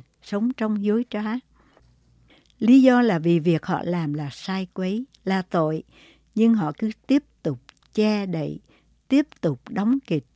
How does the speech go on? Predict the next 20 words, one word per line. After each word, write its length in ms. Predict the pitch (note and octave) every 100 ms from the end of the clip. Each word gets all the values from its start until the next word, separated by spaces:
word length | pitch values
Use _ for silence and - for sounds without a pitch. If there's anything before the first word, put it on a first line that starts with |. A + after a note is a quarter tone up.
| _ _ _
chứ 120 | G#3
không 260 | G#3+ G#3+ F#3
ăn 280 | - F#3+ F#3
năn 300 | F#3+ F#3+ F#3 F3 -
từ 200 | E3 C#3
bỏ. 380 | C#3 C3+ C#3+ F#3+ _ _ _ _ _ _ _ _ _ _ _ _
Khi 160 | - A#3
một 280 | G3+ -
người 200 | E3+ D3+
sống 340 | C#3 - F#3+ A3+
bên 240 | G3+ G3
cạnh 380 | - E3+ C3+ C#3 - -
vợ 420 | E3+ E3 E2+ F2+ _
chồng 340 | - E3 C#3 C3 C3+ _ -
mà 100 | D3
gian 380 | D#3+ F#3+ G3+
díu 180 | F#3+ G#3
với 140 | A#3 A3+
người 260 | G#3 D3
khác, 320 | B2+ F3+ F#3+